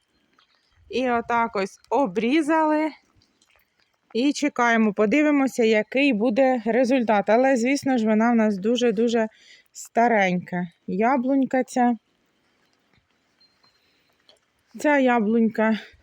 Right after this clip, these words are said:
тут і росла. Бачу, що їй затісно дуже, але це не ми садили. Так, дерева, тому поки що так, можливо, будемо зрізати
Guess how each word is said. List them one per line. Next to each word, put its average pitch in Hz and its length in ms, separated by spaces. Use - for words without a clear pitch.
тут 254 200
і 240 80
росла. 339 580
Бачу, 240 500
що - 200
їй 233 480
затісно 285 1080
дуже, 285 400
але 262 320
це 262 160
не 262 120
ми 233 180
садили. 175 680
Так, 226 420
дерева, 262 580
тому 247 560
поки 254 300
що 226 240
так, 294 320
можливо, 226 520
будемо 226 460
зрізати 240 680